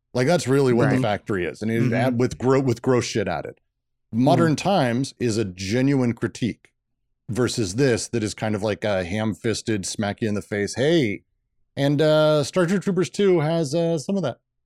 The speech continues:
Speaker 1: Because, uh, the first film, if you didn't know,
Speaker 3: Maybe I'll check it
Speaker 1: is
Speaker 3: out.
Speaker 1: a
Speaker 3: I don't
Speaker 1: phenomenally interesting, subversive text about fascism. Uh,
Speaker 2: Oh, of,
Speaker 3: Mm.
Speaker 2: we've covered
Speaker 3: Oh,
Speaker 2: it,
Speaker 3: of
Speaker 2: yes.
Speaker 3: course.
Speaker 1: I, I know you have. I've listened to it. That was my joke. Um,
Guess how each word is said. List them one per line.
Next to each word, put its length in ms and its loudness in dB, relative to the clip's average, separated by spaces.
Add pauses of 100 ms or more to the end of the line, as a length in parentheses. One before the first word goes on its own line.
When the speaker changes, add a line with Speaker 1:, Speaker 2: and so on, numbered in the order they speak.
(300)
Speaker 1:
Because, 260 0
uh, 320 2 (300)
the 80 -10
first 260 2
film, 240 -6 (120)
if 40 -20
you 80 -10
didn't 280 2
know, 100 -4
Speaker 3:
Maybe 260 6
I'll 100 4
check 320 -4
it 100 -6
Speaker 1:
is 200 4
Speaker 3:
out. 0 -
Speaker 1:
a 40 2
Speaker 3:
I 20 -4
don't 280 2
Speaker 1:
phenomenally 760 2 (180)
interesting, 840 0
subversive 680 -4
text 400 -6
about 240 -8
fascism. 580 -8 (520)
Uh, 300 0
Speaker 2:
Oh, 240 2
of, 140 2
Speaker 3:
Mm. 100 -6
Speaker 2:
we've 260 -4
covered 300 -2
Speaker 3:
Oh, 200 6
Speaker 2:
it, 40 0
Speaker 3:
of 60 -4
Speaker 2:
yes. 80 -4
Speaker 3:
course. 180 0
Speaker 1:
I, 220 6
I 20 6
know 140 6
you 160 8
have. 260 4
I've 140 0
listened 280 0
to 60 -4
it. 40 0
That 100 -2
was 100 -6
my 100 -2
joke. 300 -6 (240)
Um, 420 4